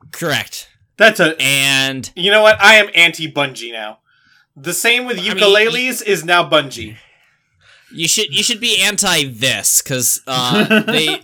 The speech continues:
Speaker 1: a lot of people have complained about this because, like, we, we gild it,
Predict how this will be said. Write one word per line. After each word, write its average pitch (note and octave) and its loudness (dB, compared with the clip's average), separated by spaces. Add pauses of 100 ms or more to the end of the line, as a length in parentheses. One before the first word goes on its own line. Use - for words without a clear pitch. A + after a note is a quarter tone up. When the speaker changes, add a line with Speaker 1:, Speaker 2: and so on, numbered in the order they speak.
Speaker 1:
a D#3+ -4
lot G3+ 0
of A3 -8
people A3 -6
have F3 -4
complained D#3 -8
about B2 -6
this A#2 -6
because, A2+ -4 (840)
like, C3 -6 (580)
we, D3+ -4
we C#3 -4
gild D#3 -2
it, - -6